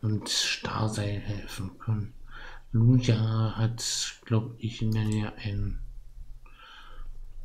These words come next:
ja, toll.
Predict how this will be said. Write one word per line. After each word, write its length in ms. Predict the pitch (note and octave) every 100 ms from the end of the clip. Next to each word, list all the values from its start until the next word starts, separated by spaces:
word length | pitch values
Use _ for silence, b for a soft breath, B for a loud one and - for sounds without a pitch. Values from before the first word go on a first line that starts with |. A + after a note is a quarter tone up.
| - - - - - - - - - - _ _ _ - B B B B B - -
ja, 240 | A#2 G#2+ -
toll. 280 | - G#2